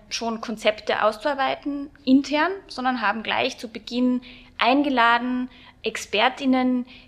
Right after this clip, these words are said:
die selbst blind oder sehbehindert sind,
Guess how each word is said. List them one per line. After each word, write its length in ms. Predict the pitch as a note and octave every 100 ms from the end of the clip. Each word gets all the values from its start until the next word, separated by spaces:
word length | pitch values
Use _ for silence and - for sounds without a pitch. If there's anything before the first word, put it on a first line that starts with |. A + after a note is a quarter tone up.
| - _
die 160 | A3+ A3
selbst 340 | G#3 F#3 -
blind 400 | - C4+ C4 -
oder 400 | A3 G3+ G3 G3 -
sehbehindert 680 | - C#4+ D4 D4 C#4+ C#4+ C#4+
sind, 440 | - C4+ C4 C4